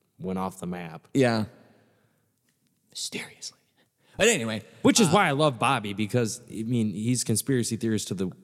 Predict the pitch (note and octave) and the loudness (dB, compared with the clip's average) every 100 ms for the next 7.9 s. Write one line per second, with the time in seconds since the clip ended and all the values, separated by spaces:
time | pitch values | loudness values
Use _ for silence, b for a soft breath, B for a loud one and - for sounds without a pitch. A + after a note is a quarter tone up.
0 | - D3 - C3+ G#2+ - B2 - F#2 - | 0 0 2 -2 -2 -2 -6 -6 -12 -6
1 | - D3+ F#2+ D#3+ G#2 A2 G2 - B B2+ | 0 0 -2 -4 -4 -2 -4 -8 B 0
2 | A#2 C3+ C#3+ A2+ G2 B2+ G#2+ C#3+ D3 B2+ | 2 4 4 4 2 2 2 4 4 2
3 | - G#3 G3+ - F#3 D#3 D3+ F3+ G#3 - | 2 2 4 2 2 4 4 4 2 2
4 | E3 F3 D3+ D3+ C#3+ C3 D3 C#3+ B2+ A#2+ | 4 4 4 2 2 0 2 2 2 0
5 | A2 B2+ C3 A2 - - B B B D3 | 0 2 2 2 -4 -8 B B B -4
6 | E3 D3+ D#3 F#3+ D#3+ C3 D#3+ D3+ D3 B2 | -2 -2 0 -2 -2 -2 -2 -2 -4 -4
7 | C3 A#2 A#2+ C#3+ C#3 C3 G3 C4+ F3 | -4 -4 -4 -4 -4 -2 0 0 0